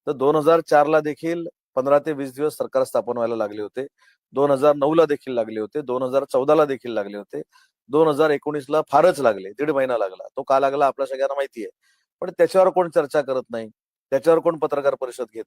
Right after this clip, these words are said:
नाही. मग सांगावं ना, दोन हजार एकोणीस ला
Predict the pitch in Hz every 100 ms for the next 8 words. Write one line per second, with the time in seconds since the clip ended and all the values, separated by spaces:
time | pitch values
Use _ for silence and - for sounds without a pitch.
0 | 98 95 _ _ _ 156 160 160 175 185
1 | 185 147 156 175 143 151 151 139 - 139
2 | 127 139 151 165